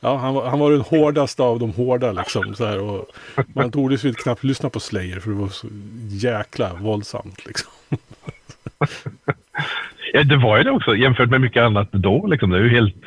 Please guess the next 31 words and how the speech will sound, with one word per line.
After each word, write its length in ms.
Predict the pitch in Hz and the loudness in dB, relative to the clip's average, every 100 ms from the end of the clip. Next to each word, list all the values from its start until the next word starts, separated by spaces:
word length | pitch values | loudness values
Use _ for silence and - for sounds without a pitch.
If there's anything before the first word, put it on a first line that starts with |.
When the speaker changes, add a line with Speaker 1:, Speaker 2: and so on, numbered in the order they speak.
| - | -6
Speaker 2:
det 80 | 107 | 0
är 40 | 107 | 2
ju 60 | |
en 140 | 110 107 | 4 4
enorm 500 | 107 113 151 131 104 | 4 6 6 4 2
kontrast 680 | - - 117 104 - - | -2 0 2 2 0 -4
till 340 | 107 98 92 95 _ _ _ - | 2 4 4 2 _ _ _ -2
det 240 | 95 110 | 2 4
mesta. 400 | 110 104 - 92 - _ - - | 4 2 0 -4 -4 _ -20 -10
Speaker 1:
Ja, 340 | 131 104 104 123 - _ _ - | -4 -4 -4 -8 -20 _ _ -10
precis. 220 | 107 110 | -10 -2
Speaker 2:
Som 160 | 156 147 | 2 4
står 240 | - 127 | 4 4
sig 380 | - 110 104 95 95 - - | 4 4 4 2 -2 -4 0
idag, 380 | 98 98 165 - _ | 2 2 0 -6 _
så 60 | - | 0
här, 360 | 101 98 92 - | 2 2 0 0
tjugo 360 | 127 104 92 | 2 2 2
och 180 | 98 107 | 0 2
trettio 300 | 107 90 101 | 0 2 2
år 200 | 101 95 | 2 4
senare. 440 | 107 92 95 120 | 2 2 0 0
Det 80 | 101 | 0
är 40 | 104 | 2
fortfarande, 360 | 117 98 90 | 2 2 0
man 80 | 85 | 2
sätter 140 | 85 | 2
på 120 | 90 98 | 2 2
en 80 | |
gammal 300 | 92 92 85 | 4 2 2
släpande. 460 | - 92 80 87 | 0 0 0 -4